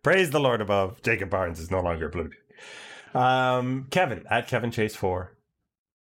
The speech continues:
with the Scooby-Doo avatar. Uh, "The Jays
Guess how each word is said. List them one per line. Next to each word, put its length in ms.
with 140
the 60
Scooby-Doo 600
avatar. 460
Uh, 160
"The 120
Jays 420